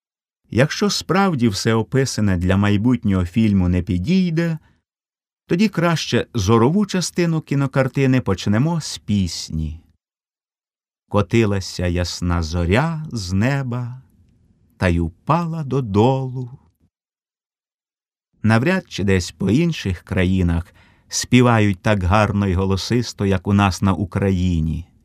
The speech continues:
Пишеться це не з бажання виставити свій рід перед світом у перебільшеному вигідному світлі, а в ім'я реалізму,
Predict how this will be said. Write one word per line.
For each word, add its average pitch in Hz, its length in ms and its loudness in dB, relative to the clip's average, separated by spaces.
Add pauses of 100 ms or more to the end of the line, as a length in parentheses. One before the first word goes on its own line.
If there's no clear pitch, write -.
(760)
Пишеться 185 500 2
це 165 240 0
не 156 140 4
з 131 80 0
бажання 139 560 2
виставити 98 680 0
свій 98 340 2
рід 107 240 2
перед 95 300 0
світом 117 640 2 (200)
у 117 140 2
перебільшеному 113 920 6
вигідному 110 560 4
світлі, 101 760 0 (720)
а 165 120 2
в 175 40 2
ім'я 185 280 2
реалізму, 104 840 0